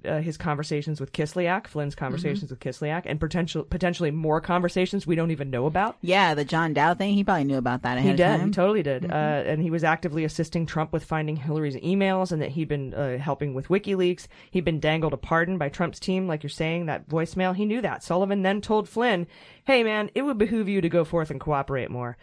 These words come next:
Speaker 2: Mm-hmm.
Speaker 1: uh, as much as his criminal ass could muster.
Speaker 2: <laughs>
Speaker 1: And, uh, then come back and see me for sentencing. Like, this is gonna be in your best interest. And they went back and forth, like, six times on that, where it's like,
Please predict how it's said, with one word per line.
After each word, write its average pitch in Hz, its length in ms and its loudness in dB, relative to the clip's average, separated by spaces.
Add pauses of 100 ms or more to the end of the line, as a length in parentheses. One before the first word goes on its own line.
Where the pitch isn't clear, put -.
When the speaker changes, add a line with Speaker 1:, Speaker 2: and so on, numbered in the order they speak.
Speaker 2:
Mm-hmm. 143 400 -8
Speaker 1:
uh, 139 240 0
as 147 180 -2
much 175 400 -2
as 147 260 -2
his 147 140 -4
criminal 143 400 -4
ass 131 240 -6
could - 200 -8
muster. 123 460 -10 (100)
Speaker 2:
<laughs> - 0 - (960)
Speaker 1:
And, 165 280 2
uh, 156 140 4
then 214 200 4
come 269 160 2
back 214 240 4
and 180 100 -2
see 151 220 -4
me - 300 -12
for 160 100 -4
sentencing. 139 640 -8
Like, 147 200 -2 (100)
this 190 240 -2
is 185 80 -4
gonna 180 180 2
be 139 280 -2
in 147 180 -6
your 131 100 -4
best 135 240 -4
interest. 135 320 -6
And 170 100 -2
they 175 80 0
went 202 180 2
back 208 160 4
and 190 80 -4
forth, 240 180 0
like, 151 160 0
six - 240 -4
times 202 280 4
on 170 140 2
that, 131 280 0
where 147 120 -2
it's 156 140 -4
like, 156 160 -2